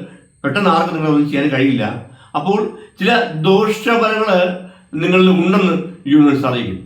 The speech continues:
അതായത്, ഈ ഒരു ഒന്നാമത്തെ കാർഡ് ചൂസ് ചെയ്ത മിക്ക വ്യക്തികൾക്കും ദോഷഫലങ്ങളുണ്ട്.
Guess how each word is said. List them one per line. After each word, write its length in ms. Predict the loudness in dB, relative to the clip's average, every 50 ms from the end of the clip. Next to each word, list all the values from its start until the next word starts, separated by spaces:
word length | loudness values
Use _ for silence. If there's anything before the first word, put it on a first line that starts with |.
| -18 -20 _ _ _ _ _ -12
അതായത്, 300 | -8 -8 -6 -4 -4 -6 -6 -8 -10 -14 -18 -20 _ _ -6
ഈ 40 | -2 0
ഒരു 100 | 0 0 0 -2 -4 -6
ഒന്നാമത്തെ 400 | -6 -4 -4 -4 -4 -4 -6 -8 -6 -4
കാർഡ് 260 | -2 -2 -2 -4 -6 -10 -12 -16 -18 _ -2
ചൂസ് 240 | 2 2 2 0 -2 -4
ചെയ്ത 260 | -2 -2 0 0 -2 -4 -6 -6 -4 -4
മിക്ക 260 | -4 -4 -4 -6 -4 -2 0 0
വ്യക്തികൾക്കും 500 | 0 -2 -2 -4 -4 -4 -4 -4 -6 -6 -8 -10 -16 -20 -18 _ -8 -6 -2 0
ദോഷഫലങ്ങളുണ്ട്. 960 | 0 0 0 0 -4 -6 -4 -2 -2 0 0 -2 -2 -4 -4 -6 -6 -6 -6